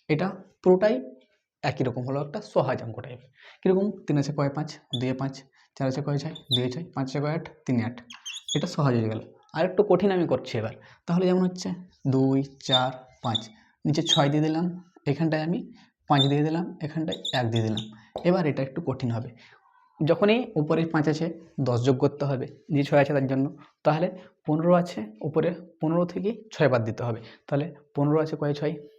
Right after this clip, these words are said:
তাহলে পনেরো থেকে যদি ছয় বাদ দিতে অটোমেটিক বলতে পারবে, মুখে মুখে বলতে পারবে, কারণ তখন হবে নয়,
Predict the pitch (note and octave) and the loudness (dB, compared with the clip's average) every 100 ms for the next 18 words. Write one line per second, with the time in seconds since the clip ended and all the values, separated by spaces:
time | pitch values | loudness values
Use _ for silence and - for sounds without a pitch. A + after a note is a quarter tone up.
0 | _ - D3 E3+ G#3 - - C#3+ D3+ D#3+ | _ -4 -2 -2 -4 -16 0 4 4 4
1 | D3+ D3+ D3+ D3 C#3 C3+ C#3 D3+ D3 C#3 | 2 2 0 -2 -4 -2 -4 -4 -2 -2
2 | E3+ E3+ D#3 C#3+ C3+ B2+ A#2 A#2 - _ | -2 -2 -4 -2 -2 -2 -4 -6 -14 _
3 | D3 C#3+ D3+ D3+ C3 A2+ A2+ G#2+ A2+ - | -2 0 2 2 0 0 -2 -4 -10 -4
4 | C#3 E3+ - C3+ C#3+ C#3 D3+ F3 - - | -4 -4 -6 -2 0 0 -2 -8 -14 -6
5 | A2+ A2+ | -2 0